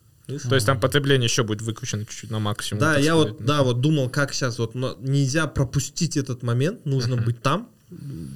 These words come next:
Speaker 2: В этот успеть поезд как бы зайти, в том плане,
Speaker 1: Да.
Speaker 2: что работать в,
Speaker 1: Да,
Speaker 2: в этом
Speaker 1: и,
Speaker 2: рынке,
Speaker 1: и
Speaker 2: да?
Speaker 1: у меня, знаешь, всегда стратегия такая, а, когда золотая лихорадка, нужно не искать золото, а продавать лопаты.
Speaker 2: Мгм.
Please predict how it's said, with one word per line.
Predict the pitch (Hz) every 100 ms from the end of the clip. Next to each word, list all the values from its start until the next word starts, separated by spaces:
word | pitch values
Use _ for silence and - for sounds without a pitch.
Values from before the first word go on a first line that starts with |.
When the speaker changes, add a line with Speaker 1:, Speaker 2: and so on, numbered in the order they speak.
| - 147 -
Speaker 2:
В | 117
этот | 120 113 -
успеть | 120 - 131 127 - 104 -
поезд | 120 107 -
как | - 101
бы | 101
зайти, | 107 110 - 147
в | -
том | 104
плане, | - 107
Speaker 1:
Да. | 139
Speaker 2:
что | 110
работать | 113 123 117 104 -
в, | -
Speaker 1:
Да, | 110 127
Speaker 2:
в |
этом | 110 -
Speaker 1:
и, | 151
Speaker 2:
рынке, | 107 151
Speaker 1:
и |
Speaker 2:
да? | 175
Speaker 1:
у | 175
меня, | 185 160
знаешь, | 196
всегда | - 156 147
стратегия | 139 139 160 156 127
такая, | 123 139 127 110 -
а, | 117 117 113 101 101
когда | 127 131 143 135 120
золотая | 117 131 135 135
лихорадка, | 127 139 196 - 202
нужно | 147 135 135
не | 131 131
искать | - 127
золото, | 123 190 196 127
а |
продавать | 113 127 123 120
лопаты. | 110 113 104 - _ _ -
Speaker 2:
Мгм. | 123 120